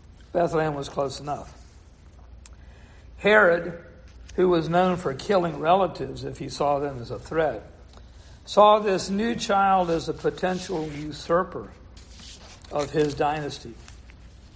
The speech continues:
and he tried to kill him. This caused Mary, Joseph,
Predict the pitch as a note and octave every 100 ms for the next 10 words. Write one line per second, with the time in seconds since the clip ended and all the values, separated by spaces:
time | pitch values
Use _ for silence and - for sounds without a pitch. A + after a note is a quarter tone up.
0 | - - D#3 F#3+ - D#3 D3+ D#3+ - -
1 | - - - - - - - - - -
2 | - F3 A#3+ A#3+ - G3+ F#3+ F#3+ D#3+ D#3+
3 | F#3 G#3 F#3+ F#3+ E3+ F3 - F#3 -